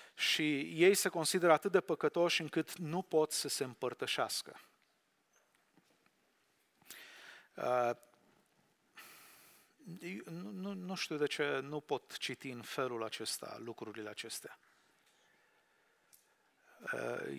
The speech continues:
este de parcă eu aș fi cel mai în măsură să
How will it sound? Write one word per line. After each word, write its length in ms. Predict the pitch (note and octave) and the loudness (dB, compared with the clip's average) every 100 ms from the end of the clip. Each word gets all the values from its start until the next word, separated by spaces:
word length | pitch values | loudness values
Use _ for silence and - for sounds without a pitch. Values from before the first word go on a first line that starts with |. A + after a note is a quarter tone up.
| C3+ | -6
este 720 | C3 D3 - D3 C#3 C3+ C#3+ B2+ - - | -2 0 4 4 4 2 -2 -6 -10 -10
de 80 | |
parcă 720 | C#3 D#3 E3 E3 D3+ C#3+ B2+ - | 4 6 6 4 4 4 0 -6
eu 440 | C#3+ D3 F3+ F#3 | -4 4 6 6
aș 260 | D#3 - - | 4 2 0
fi 200 | - D3 | -2 -4
cel 260 | - A3 A#3 | 2 4 6
mai 180 | F#3+ | 4
în 60 | D#3+ | 4
măsură 400 | D3+ - F#3 D#3 | 0 2 4 4
să 800 | - - C3+ C3 B2 A#2+ A#2 | 4 2 4 4 2 0 -4